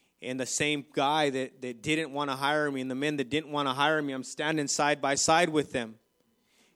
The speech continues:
in this meeting. And I'm just like, all I can do is sit there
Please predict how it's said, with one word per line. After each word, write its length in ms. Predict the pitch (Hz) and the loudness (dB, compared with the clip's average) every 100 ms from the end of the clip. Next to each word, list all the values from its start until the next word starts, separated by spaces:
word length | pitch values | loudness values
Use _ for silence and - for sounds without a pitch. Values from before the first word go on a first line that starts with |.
| - | -8
in 120 | 139 | -4
this 240 | 135 - | -2 0
meeting. 500 | 156 175 151 123 110 _ _ _ _ _ _ _ - | 2 4 2 -2 -8 _ _ _ _ _ _ _ -18
And 260 | - 143 139 | -6 -2 0
I'm 160 | 139 | 0
just 240 | 139 135 147 | 0 -2 2
like, 240 | 139 127 | 0 0
all 220 | 139 147 151 | 2 2 4
I 100 | 151 | 0
can 200 | 156 139 | 0 2
do 160 | 151 | 4
is 280 | 135 - - | 4 2 2
sit 260 | 170 165 - | 2 0 2
there 340 | 139 131 127 | 2 2 -2